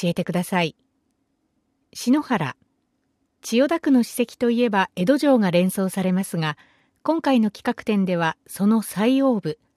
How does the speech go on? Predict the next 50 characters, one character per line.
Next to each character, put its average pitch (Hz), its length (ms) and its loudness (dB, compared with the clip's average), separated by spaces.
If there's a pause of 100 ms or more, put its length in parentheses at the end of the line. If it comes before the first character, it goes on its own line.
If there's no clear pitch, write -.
本 285 280 2
丸 302 220 0
御 294 140 -2
殿 233 260 2
の 185 200 0
大 247 240 4
奥 214 180 0
の 190 100 2
様 180 200 0
子 - 180 -4
を 175 100 2
紹 175 220 -4
介 175 220 -4
し - 120 -8
ま 170 140 -2
す。 - 180 -14 (1300)
揚 294 240 0
州 226 320 0
親 - 320 -2
信 196 280 2
の 165 200 -4 (260)
千 - 200 -2
代 311 160 2
田 214 140 0
の 170 220 0
大 208 280 2
奥 165 240 -6
は、 143 200 -4 (500)
明 269 220 2
治 254 120 4
に 220 120 6
な 214 100 2
っ - 40 -2
て - 180 -4
か 190 120 -4
ら 170 220 -2
大 247 260 6
奥 180 220 -2
を 156 60 -4
創 208 240 -2
造 233 180 0
し - 100 -8
て 226 180 0
描 233 180 2
い 220 60 0
た 180 100 -4
作 - 260 -10
品 156 200 -4
で 143 140 -6
す。 - 220 -18